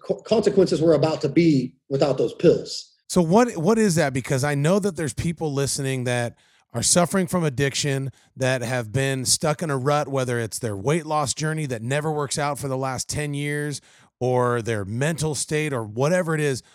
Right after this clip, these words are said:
Speaker 2: what was that defining moment? 'Cause you've said, you've, you said it before, but for some reason this was different. What was different? Why, how can people grab that thing that you had in that moment?
Speaker 1: You have to find something that is so meaningful for you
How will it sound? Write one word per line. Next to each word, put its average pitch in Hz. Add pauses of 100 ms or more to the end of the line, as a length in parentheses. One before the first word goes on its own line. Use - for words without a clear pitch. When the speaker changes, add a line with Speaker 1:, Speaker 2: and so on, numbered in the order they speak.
(180)
Speaker 2:
what 160
was 170
that 156
defining 143
moment? 131
'Cause 113
you've 117
said, 175
you've, 120
you 120
said 202
it 175
before, 185
but 127
for 120
some 202
reason 151
this 156
was 123
different. 117 (360)
What 151
was 139
different? 104
Why, 135
how 147
can 180
people 160
grab 135 (260)
that 135
thing 139
that 117
you 107
had 107
in 101
that 107
moment? 95 (300)
Speaker 1:
You 156
have 196
to 202
find 175
something 143 (1500)
that 143
is -
so 190
meaningful 165
for 117
you 107